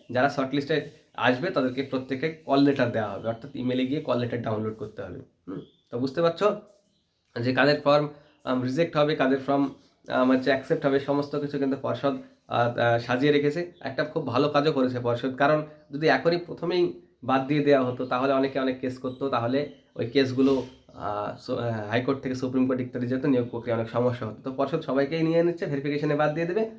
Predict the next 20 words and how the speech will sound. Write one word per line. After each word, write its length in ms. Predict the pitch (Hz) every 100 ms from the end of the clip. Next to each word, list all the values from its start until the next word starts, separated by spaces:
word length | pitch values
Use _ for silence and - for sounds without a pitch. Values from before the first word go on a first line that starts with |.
| -
তখন 220 | 139 135 131
কিন্তু 220 | 135 135
আর 40 |
কোনো 180 | 127 131
জায়গা 260 | 117 107 107
থাকবে 260 | 98 98
না। 140 | 90 85 _ _ _
হ্যাঁ, 180 | 143 135
খুব 160 | 131 127
তাড়াতাড়ি 400 | 120 120 160 208
সেগুলো 380 | - 127 123
কিন্তু 200 | 131 131
শেষ 200 | - 123
করতে 220 | - 110 113
পারে 120 | 104
পর্ষদ। 340 | 120 123 147
এবার 120 | 139
একটা 140 | 139 131
ভালো 220 | 117 131
দারুণ, 320 | 123 139 143